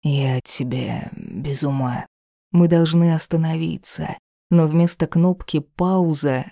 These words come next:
жмем «плей» и продолжаем гореть. Теперь со всеми вытекающими. Я крепко зажмуриваюсь, когда Тан разводит мои ноги в стороны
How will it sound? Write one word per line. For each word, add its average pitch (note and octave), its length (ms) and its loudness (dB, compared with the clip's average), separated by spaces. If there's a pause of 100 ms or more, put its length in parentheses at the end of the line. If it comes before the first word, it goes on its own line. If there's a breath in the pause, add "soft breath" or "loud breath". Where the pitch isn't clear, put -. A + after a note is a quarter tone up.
жмем E3+ 500 4
«плей» F3 640 4 (360)
и E3 100 2
продолжаем D3 840 0
гореть. C#3 600 -6 (360)
Теперь D3+ 580 -2
со D#3 300 -2
всеми C#3 580 -2
вытекающими. B2 1160 -6 (360)
Я D#3+ 160 4
крепко D#3 400 0
зажмуриваюсь, D3 840 2
когда C#3+ 280 0
Тан D#3 240 0
разводит D3+ 540 0
мои D3+ 200 2
ноги D3 280 0
в - 40 -6
стороны D3+ 640 2